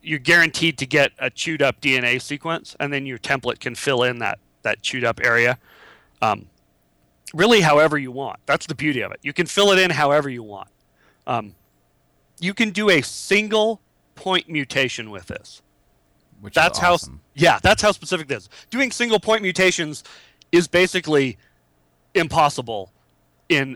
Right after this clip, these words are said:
Speaker 1: a living organism, and it's ridiculously hard in a cell line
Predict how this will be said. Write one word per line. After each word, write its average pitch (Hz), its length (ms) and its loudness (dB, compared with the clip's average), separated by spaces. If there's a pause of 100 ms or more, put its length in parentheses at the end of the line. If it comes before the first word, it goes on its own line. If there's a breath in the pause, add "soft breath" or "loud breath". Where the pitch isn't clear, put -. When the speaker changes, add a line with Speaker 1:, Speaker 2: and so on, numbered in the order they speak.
Speaker 1:
a 139 80 2
living 135 380 2
organism, 127 580 -2
and 143 140 0
it's - 180 -6 (100)
ridiculously 160 720 0
hard 131 360 2
in 117 380 -6 (680)
a 131 120 -2
cell 165 340 4
line 110 360 -2